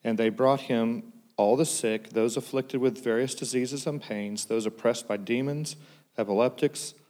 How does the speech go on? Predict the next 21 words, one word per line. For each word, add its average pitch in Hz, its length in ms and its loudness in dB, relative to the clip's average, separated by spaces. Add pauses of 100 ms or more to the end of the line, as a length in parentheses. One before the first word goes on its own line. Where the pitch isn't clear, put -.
(140)
paralytics, 120 640 0
and 107 80 -10
he 117 100 -2
healed 104 320 -4
them. - 280 -10 (520)
And 107 140 -4
great 135 200 8
crowds 143 320 2
followed 139 380 4
him 110 240 -2
from 107 160 -6
Galilee 127 600 0 (180)
and 107 100 -4
the, 101 200 -4 (600)
uh, 50 280 -6 (360)
Decapolis 131 760 2
and 107 120 -4
from 113 220 -2
Jerusalem 127 500 0
and 113 120 -2
Judea 120 500 0